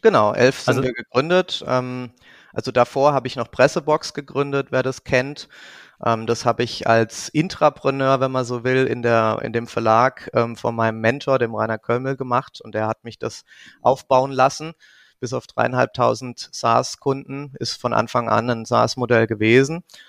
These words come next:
Speaker 2: Und Fun
Speaker 1: Und
Speaker 2: Fact, Bastian und ich haben gerade auch festgestellt, dass ich, als ich im achtzehn war und im Kinderzimmer saß und an meiner eigenen ersten Firma geschraubt hab, tatsächlich Kunde von Pressebox war.
Speaker 1: <laughs>
Speaker 2: Also, äh, da hatten wir, ohne es zu wissen, den ersten Berührungspunkt.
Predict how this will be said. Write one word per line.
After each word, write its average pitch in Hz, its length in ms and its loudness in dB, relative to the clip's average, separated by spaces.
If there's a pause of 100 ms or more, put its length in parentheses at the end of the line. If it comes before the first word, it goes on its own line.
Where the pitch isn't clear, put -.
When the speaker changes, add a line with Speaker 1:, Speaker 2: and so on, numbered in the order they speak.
(140)
Speaker 2:
Und 131 200 4
Fun 147 160 2
Speaker 1:
Und 151 80 2
Speaker 2:
Fact, - 420 -4
Bastian 143 380 4
und 131 80 0
ich 139 140 2
haben 139 120 6
gerade 123 300 4
auch 131 100 0
festgestellt, - 840 2
dass 120 260 0
ich, 180 360 2
als 131 260 4
ich 135 280 2
im 139 160 4
achtzehn 135 720 2
war 127 160 6
und 131 140 2
im 120 80 0
Kinderzimmer 135 500 2
saß 123 320 2
und 131 80 0
an 120 300 2
meiner 143 340 4
eigenen 120 440 4
ersten 135 380 0
Firma 123 280 2
geschraubt 120 420 0
hab, - 320 -4
tatsächlich 131 460 2
Kunde 156 280 4
von 120 200 0
Pressebox 123 580 -2
war. 110 200 4
Speaker 1:
<laughs> - 500 -2
Speaker 2:
Also, 123 320 4
äh, 123 260 4
da 123 160 4
hatten 147 220 4
wir, 135 260 6
ohne 160 220 4
es 156 160 2
zu 139 100 2
wissen, 135 200 4
den 120 100 4
ersten 123 300 2
Berührungspunkt. 117 760 0